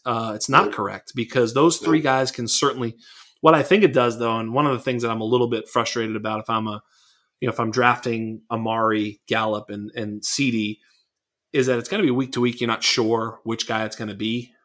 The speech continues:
Speaker 1: but I think there's gonna be gigantic games sort of peppered throughout for all three of those guys. And
Speaker 2: Yeah.
Speaker 1: a relatively solid floor. You know, I think you can expect a four catch for forty-five yards from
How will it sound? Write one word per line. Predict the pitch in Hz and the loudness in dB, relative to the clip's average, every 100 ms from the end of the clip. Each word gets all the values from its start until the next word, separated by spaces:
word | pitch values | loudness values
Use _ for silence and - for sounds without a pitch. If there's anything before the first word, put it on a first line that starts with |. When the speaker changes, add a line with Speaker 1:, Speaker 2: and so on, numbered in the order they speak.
| _ | _
Speaker 1:
but | - 117 | -4 -2
I | |
think | 120 147 143 | -2 -4 -2
there's | 135 120 | 0 0
gonna | 123 117 | 0 -4
be | 110 | -4
gigantic | 107 104 107 107 117 127 139 - - | -4 -4 -4 -4 -4 -4 -12 -14 -10
games | 110 107 113 131 135 - - _ _ _ _ | -6 -4 -6 -6 -8 -10 -12 _ _ _ _
sort | - 127 | -4 -4
of | 107 | -4
peppered | - 165 135 120 | -6 -2 -2 -2
throughout | - 123 113 110 - | -2 0 0 0 -4
for | - | -10
all | - 107 | -4 -2
three | 104 - 101 | -2 -6 -8
of | 101 | -6
those | 95 92 | -8 -8
guys. | 95 95 - _ _ _ _ _ _ _ | -10 -10 -14 _ _ _ _ _ _ _
And | 127 117 117 | -4 -2 -2
Speaker 2:
Yeah. | 110 110 - _ | -4 -6 -14 _
Speaker 1:
a | 170 | 0
relatively | 156 175 285 247 - 156 131 123 120 | 2 0 0 0 0 0 -2 0 0
solid | 113 - 120 117 107 98 | 0 0 2 2 -4 -10
floor. | - 110 101 90 78 _ - - - | -12 -8 -6 -8 -12 _ -20 -20 -2
You | |
know, | 123 | 0
I | 120 | 2
think | 165 | 0
you | 156 131 | -2 -2
can | 123 | -4
expect | 107 - 127 120 120 | -4 -4 -4 -4 -6
a | 101 | -8
four | - 131 120 | -2 2 2
catch | - 110 117 - | 2 -2 -2 -4
for | 117 | -6
forty-five | - 127 113 110 113 110 110 | 0 2 2 2 -2 0 0
yards | 113 113 104 104 | 2 0 -2 -6
from | - 110 107 | -4 -4 -4